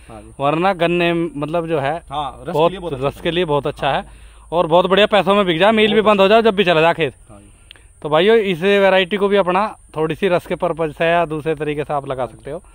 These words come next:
Speaker 2: तो भैया जी ने बहुत अच्छी
Speaker 1: रस में भी
Speaker 2: जानकारी
Speaker 1: ना
Speaker 2: दी।
Speaker 1: जा पावे किसान, ना बेच पावे, बाकी बेच दो तो बहुत अच्छी बात है रस में।
Speaker 2: हाँ, बिल्कुल,
Speaker 1: लेकिन
Speaker 2: बिल्कुल।
Speaker 1: तो भी नुकसान ही देने की अड़तीस।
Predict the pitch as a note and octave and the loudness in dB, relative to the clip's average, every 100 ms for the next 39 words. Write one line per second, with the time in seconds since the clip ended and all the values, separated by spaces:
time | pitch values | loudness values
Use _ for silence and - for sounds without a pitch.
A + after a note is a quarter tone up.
0 | _ - _ - - B2+ D3 D#3+ E3+ C#3 | _ -20 _ -18 -12 -4 -2 -2 -4 -2
1 | C3 D3 - D3+ B2 A#2 C3 G#3 D#3+ C3+ | -4 -4 -6 -4 -4 -4 -6 -4 -4 -6
2 | C#3 D3 D3+ E3 E3 D3+ C3+ A#2 D3+ F3 | -10 -12 -12 -10 -10 -12 -12 -12 -12 -12
3 | G3 F3 F3 F3+ F#3 F3 - C3+ A#2+ A2+ | -12 -14 -14 -14 -14 -14 -12 -10 -10 -12
4 | G#2 G2 - C3+ C3+ C3+ C#3+ F3 C4 A3 | -18 -20 -4 -2 0 -4 -6 -10 -8 -4
5 | A#3 B3+ G#3 F#3 D#3+ A#2+ A2+ G#2 | -4 -4 -6 -6 -6 -12 -16 -18